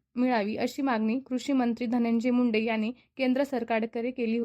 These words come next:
महायुती सरकारच्या मुख्यमंत्री लाडकी बहीण योजनेची राज्यात प्रभावी अंमलबजावणी करण्याचे आदेश सरकारने दिले असून, त्यासाठी सर्व यंत्रणांना कामाला लावले आहे. ग्रामीण भागात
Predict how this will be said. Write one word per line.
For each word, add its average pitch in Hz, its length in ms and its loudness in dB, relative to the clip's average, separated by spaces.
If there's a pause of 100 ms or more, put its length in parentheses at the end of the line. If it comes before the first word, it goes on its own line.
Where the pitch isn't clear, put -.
महायुती 247 560 0
सरकारच्या 240 540 -2
मुख्यमंत्री 233 600 -2
लाडकी 214 280 0
बहीण 233 240 2
योजनेची 226 440 -2
राज्यात 220 380 -2 (400)
प्रभावी 262 360 0
अंमलबजावणी 233 720 0
करण्याचे 226 460 -2
आदेश 226 300 -2
सरकारने 240 440 0
दिले 233 280 0
असून, 226 340 -2
त्यासाठी 247 720 -4
सर्व 254 260 0
यंत्रणांना 233 540 2
कामाला 226 400 0
लावले 208 240 0
आहे. 220 280 -4 (480)
ग्रामीण 254 340 4
भागात 233 300 0